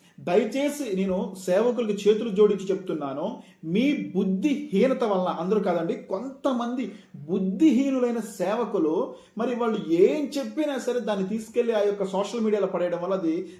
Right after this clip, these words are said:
దేవుని నామమునకు అవమానకరంగాను క్రైస్తవ్యానికి అపహాస్యంగాను కనిపిస్తుంది. పది మంది నవ్వుకుంటున్నారు క్రైస్తవులను చూసి.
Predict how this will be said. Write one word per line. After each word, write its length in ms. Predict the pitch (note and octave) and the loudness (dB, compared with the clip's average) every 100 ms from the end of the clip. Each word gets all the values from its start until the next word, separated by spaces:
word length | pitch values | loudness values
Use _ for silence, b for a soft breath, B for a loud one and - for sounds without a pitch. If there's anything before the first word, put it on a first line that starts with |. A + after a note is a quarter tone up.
| - | -18
దేవుని 560 | C#3+ F3 A#3+ C#4+ C#4 | 2 8 8 6 0
నామమునకు 540 | A3+ F#3+ A#3+ B3+ B3 B3+ - | 0 0 -2 -2 -2 -4 -8
అవమానకరంగాను 1040 | D#3 G3 A#3+ B3+ A#3 G#3+ G3 F#3 E3+ G3 C#4+ B B B _ | -2 0 2 0 -2 -2 -2 -2 -4 -6 -8 B B B _
క్రైస్తవ్యానికి 880 | G3 G3 C4 - C#4+ C4 A#3 A3+ A3 - - | -2 0 0 -2 -2 -2 -2 -2 -2 -6 -8
అపహాస్యంగాను 800 | F#3 F#3+ A#3+ C4+ - B3 A#3 B3+ | -8 -6 -4 -4 -4 -4 -4 -4
కనిపిస్తుంది. 800 | B3+ C4+ D#4+ D#4 - D4 G3+ - - _ _ _ _ _ _ b b b _ | -4 -4 -4 -6 -4 -2 -2 -4 -16 _ _ _ _ _ _ b b b _
పది 160 | F3 F#3+ | -2 2
మంది 220 | D4+ D#4 | 4 2
నవ్వుకుంటున్నారు 720 | C4 G3+ G#3+ D#4 D4+ C#4 B3 | 0 0 2 2 2 0 -2
క్రైస్తవులను 560 | G3 G#3 A3 A#3+ A3 F#3+ | -2 0 -2 -2 -2 -2
చూసి. 180 | D#3 - | -4 -8